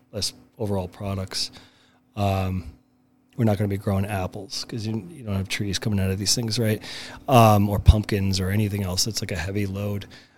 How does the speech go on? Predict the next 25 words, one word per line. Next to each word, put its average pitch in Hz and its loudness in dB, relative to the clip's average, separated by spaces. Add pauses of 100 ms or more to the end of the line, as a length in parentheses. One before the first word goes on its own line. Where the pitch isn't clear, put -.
(180)
Uh, 107 2
and 123 6
then 120 6
specific - 6
to - 2
our 110 4
setup, 107 4 (180)
uh, 110 -2
because 101 -2
we're 107 4
vertically 107 2
stacked, 107 2 (120)
um, 101 -2
there's 107 0
also 110 6
a 98 4
limited, 104 4 (500)
uh, 113 -4
additional 113 6
limitation 107 4
on 98 0
what 98 0
we 110 -2
can 101 -4
grow, 98 -2